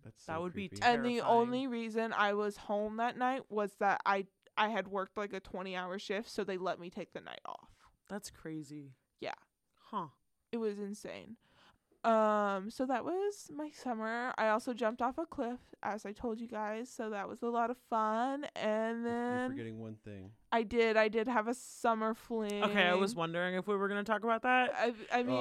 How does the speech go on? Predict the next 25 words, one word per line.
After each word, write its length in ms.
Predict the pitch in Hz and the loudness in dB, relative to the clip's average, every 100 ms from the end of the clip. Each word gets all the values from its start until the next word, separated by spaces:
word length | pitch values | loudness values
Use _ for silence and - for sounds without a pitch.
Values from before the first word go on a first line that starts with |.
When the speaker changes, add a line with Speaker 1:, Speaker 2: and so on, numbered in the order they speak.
| 247 | 2
Speaker 1:
talking 80 | 233 | 4
Speaker 2:
And 120 | 254 254 | 4 4
Speaker 1:
about 160 | 127 | 0
another 280 | 117 123 143 | 0 -2 -4
thing, 160 | 127 107 | -4 -6
but 140 | 107 | -6
yeah, 160 | 127 117 | -4 -4
there's 180 | 113 110 | -6 -6
that 200 | 104 - | -8 -6
too. 100 | 208 | 0
Speaker 2:
Oh. 360 | 202 180 170 190 | 2 2 -2 -4
Speaker 3:
What 160 | 247 | -2
are 100 | 359 330 | -2 -2
you 80 | 359 | -4
Speaker 2:
What 100 | 285 | -2
are 40 | 254 | 0
Speaker 3:
talking 120 | 277 | 0
Speaker 2:
you, 120 | 262 | -2
yeah, 160 | 190 180 | 0 -2
Speaker 3:
about? 100 | 233 | -2
Speaker 2:
what 80 | 254 | -8
are 40 | |
you 120 | 240 262 | -12 -14
talking 280 | 175 151 143 | -16 -18 -18
about? 140 | 151 | -20